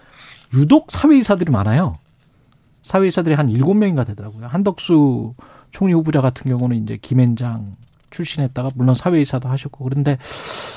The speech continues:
이게 어떻게 봐야 되는지, 이게 좀 국민들이랑 많이 떨어진 그,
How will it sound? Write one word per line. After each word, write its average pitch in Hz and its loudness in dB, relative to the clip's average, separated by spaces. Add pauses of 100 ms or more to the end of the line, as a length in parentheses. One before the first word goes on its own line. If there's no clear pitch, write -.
(300)
이게 143 2 (1080)
어떻게 143 2 (160)
봐야 135 2
되는지, 131 0 (1040)
이게 127 -2 (240)
좀 156 -2
국민들이랑 185 2
많이 160 0 (380)
떨어진 135 2 (800)
그, 120 -8